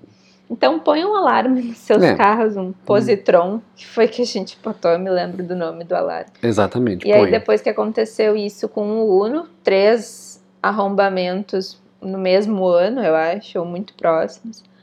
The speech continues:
Speaker 1: Daí a gente colocou o alarme no Uno e desde então nunca mais. Então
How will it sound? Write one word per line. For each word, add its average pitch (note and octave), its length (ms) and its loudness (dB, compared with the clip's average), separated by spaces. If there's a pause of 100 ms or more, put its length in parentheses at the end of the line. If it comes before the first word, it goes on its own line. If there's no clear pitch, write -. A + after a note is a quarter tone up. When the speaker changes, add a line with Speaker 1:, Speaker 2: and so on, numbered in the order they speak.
(520)
Speaker 1:
Daí F3 180 4
a F3+ 40 2
gente F#3 260 -8
colocou G3 440 -4
o F#3 40 2
alarme F#3+ 400 -2
no G3 180 -8
Uno F#3+ 280 -6
e A3+ 80 -8
desde G#3 320 -4
então G3+ 340 -4
nunca G#3 300 -8
mais. F#3+ 560 -14 (1040)
Então F#3 480 -8